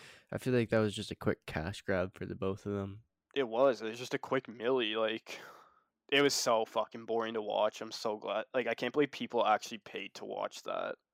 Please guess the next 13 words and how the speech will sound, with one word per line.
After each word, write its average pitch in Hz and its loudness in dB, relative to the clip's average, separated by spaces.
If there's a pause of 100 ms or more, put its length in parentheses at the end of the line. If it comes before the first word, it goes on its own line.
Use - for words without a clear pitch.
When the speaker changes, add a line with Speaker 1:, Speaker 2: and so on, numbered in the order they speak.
(160)
Speaker 1:
Yeah, 110 0 (460)
I, 110 0
yeah. - -12 (160)
We 139 4
didn't 151 2
watch 107 0
it 101 0
illegally, 110 4
though, 120 4
if 120 -4
anyone's 95 -2
listening, 123 -2
um, 92 -2